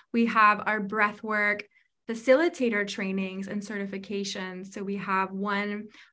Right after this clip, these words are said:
um, holistic trauma-informed standard four-hour training,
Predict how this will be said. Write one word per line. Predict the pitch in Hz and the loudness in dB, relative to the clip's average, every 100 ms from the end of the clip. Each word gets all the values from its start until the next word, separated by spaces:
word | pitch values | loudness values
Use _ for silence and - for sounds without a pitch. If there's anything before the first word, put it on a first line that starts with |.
| - | -6
um, | 196 | -6
holistic | 196 240 247 247 269 254 | -4 0 2 2 -2 -2
trauma-informed | - 247 226 220 220 214 208 214 214 214 226 | -2 -2 -2 -2 -4 -6 -8 -8 -6 -8 -8
standard | - 233 226 233 233 233 | -10 -8 -2 0 -2 -2
four-hour | - 285 - 233 226 | -4 -2 0 0 0
training, | 214 - 190 190 190 190 196 | -4 -6 -4 -2 -2 -2 -4